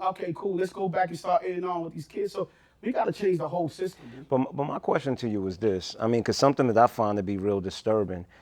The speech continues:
Speaker 2: how do you feel a-, about the fact that these record labels are now taking insurance policies out on rappers?
Speaker 1: That's crazy. It's business, right?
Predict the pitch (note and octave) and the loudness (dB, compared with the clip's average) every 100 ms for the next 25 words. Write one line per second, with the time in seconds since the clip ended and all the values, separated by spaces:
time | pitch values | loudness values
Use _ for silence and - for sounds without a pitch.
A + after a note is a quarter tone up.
0 | - A#2+ D3+ F#3 - C#3 B2+ - G#2+ G#2+ | 0 4 4 4 2 2 0 -4 0 2
1 | G#2 G2+ - G#2 - G2+ F2+ - _ F#2+ | 2 0 0 0 0 -4 -6 -8 _ -6
2 | G#2+ F#2+ G#2+ G#2+ G2+ F#2+ F#2+ F#2+ G2+ G2+ | -4 0 -2 0 -2 -2 -4 -6 -4 -6
3 | - G#2 F#2+ F#2 F#2 - _ - - G#2+ | -4 -4 -4 -8 -10 -14 _ -14 -6 -6
4 | G2 - F#2 F#2 - F2 F2 F2+ F2+ F#2+ | -6 -4 -4 -4 -8 -8 -8 -8 -6 -6
5 | F2+ - F2+ _ _ _ _ _ _ _ | -6 -10 -20 _ _ _ _ _ _ _
6 | _ - E3 F3 G3 A3 D3+ D3 A#3+ E3 | _ -14 -12 -6 0 0 0 0 0 -2
7 | - F3 | -8 -8